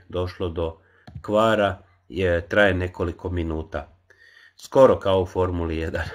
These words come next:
<laughs> E, gospodin Junicki ima nevjerojatno puno ideja koje su, evo,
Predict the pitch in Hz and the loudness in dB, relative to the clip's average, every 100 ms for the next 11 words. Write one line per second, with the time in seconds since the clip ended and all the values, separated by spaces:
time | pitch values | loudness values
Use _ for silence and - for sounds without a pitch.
0 | - 90 - _ _ _ _ - - - | -12 -14 -16 _ _ _ _ -20 -20 -20
1 | - _ _ _ _ _ _ - - 113 | -20 _ _ _ _ _ _ -20 -8 2
2 | 107 104 98 95 - 135 - 175 160 139 | 4 4 2 -4 -2 0 6 6 6 4
3 | 151 160 - 127 127 139 135 117 95 - | 2 0 -2 0 0 2 2 2 -2 -16
4 | - 117 113 123 131 131 101 - 110 110 | -6 0 4 6 4 2 -6 -4 -2 0
5 | 92 - - - 92 98 117 151 170 - | -2 -6 -18 -10 -4 2 4 4 2 -4
6 | - - - - - - 117 113 110 101 | -20 -20 -20 -20 -20 -4 4 4 4 0
7 | - 101 98 110 101 92 | -4 -4 -4 -2 0 2